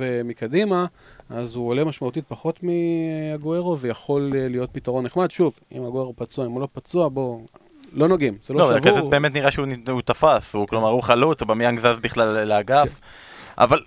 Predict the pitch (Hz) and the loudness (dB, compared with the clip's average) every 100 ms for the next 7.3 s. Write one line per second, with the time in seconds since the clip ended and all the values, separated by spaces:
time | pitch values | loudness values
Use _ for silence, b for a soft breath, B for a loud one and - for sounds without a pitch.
0 | 143 156 180 147 156 175 160 165 170 160 | -2 0 0 0 2 4 2 2 2 0
1 | 147 180 175 175 165 196 - _ _ _ | 0 2 2 0 2 0 0 _ _ _
2 | _ 147 180 170 147 170 170 165 156 156 | _ 2 4 2 0 2 4 4 4 4
3 | 143 147 156 165 143 147 156 151 143 143 | 4 2 2 2 2 2 4 4 2 0
4 | - 127 - - 160 151 117 - 160 165 | -6 -6 -6 2 4 4 0 -4 0 2
5 | 151 165 175 - b b b b b _ | 4 4 2 -4 b b b b b _
6 | _ _ _ - - - 175 180 170 156 | _ _ _ -18 -6 2 4 4 0 0
7 | - 170 | 2 2